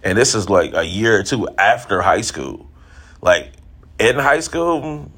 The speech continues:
you, you might have got a glimpse of me and probably maybe three or four pictures in high school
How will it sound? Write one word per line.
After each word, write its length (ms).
you, 320
you 260
might 260
have 120
got 160
a 80
glimpse 360
of 120
me 420
and 240
probably 640
maybe 580
three 280
or 60
four 300
pictures 380
in 60
high 200
school 400